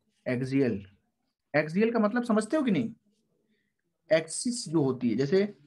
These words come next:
ये हमारा अगर Pentagon है, तो ये point से जो line अंदर की तरफ pass होगी, इसको cut करते हुए, inside और outside, है ना, Inside और outside,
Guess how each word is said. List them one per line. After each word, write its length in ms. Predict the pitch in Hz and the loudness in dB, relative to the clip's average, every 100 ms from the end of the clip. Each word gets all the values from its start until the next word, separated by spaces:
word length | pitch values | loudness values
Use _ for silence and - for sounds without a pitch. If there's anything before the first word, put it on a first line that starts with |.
| - - _ - 170 | -20 -20 _ -18 0
ये 120 | 190 | 2
हमारा 280 | 185 175 196 | 4 4 4
अगर 220 | 196 202 | 2 0
Pentagon 480 | 175 160 190 190 185 | -2 0 0 2 2
है, 360 | 139 104 - _ _ _ _ _ - - - - - | 0 -2 -8 _ _ _ _ _ -20 -20 -20 -18 -6
तो 60 | |
ये 140 | 165 202 | 2 2
point 440 | - 160 185 208 | 2 0 2 2
से 100 | 226 | 4
जो 120 | 208 | 4
line 300 | 214 180 208 | 4 4 2
अंदर 280 | 190 180 214 | 2 2 2
की 80 | 208 | 2
तरफ 260 | 214 214 - | -2 0 2
pass 240 | 156 180 | 2 4
होगी, 240 | 196 165 127 | 0 2 -2
इसको 240 | 131 - | -2 -6
cut 220 | 180 175 | -2 -2
करते 280 | - 185 185 | 2 0 2
हुए, 180 | 170 131 | 0 0
inside 520 | 123 151 147 165 185 | 0 -2 2 2 4
और 100 | 180 | 2
outside, 580 | 147 151 - 127 92 - _ _ _ _ _ _ _ _ _ _ _ _ _ - | 4 2 2 -2 -2 -8 _ _ _ _ _ _ _ _ _ _ _ _ _ -6
है 80 | 208 | 0
ना, 320 | 247 170 - _ _ _ _ _ _ - | 0 0 -4 _ _ _ _ _ _ -8
Inside 760 | 147 156 - 143 156 208 - _ _ _ _ _ _ _ _ _ _ _ _ _ - | -6 -4 2 2 4 0 -4 _ _ _ _ _ _ _ _ _ _ _ _ _ -10
और 180 | 160 - | -8 0
outside, 680 | 120 147 156 139 110 98 - | 2 2 0 -4 -4 -6 -16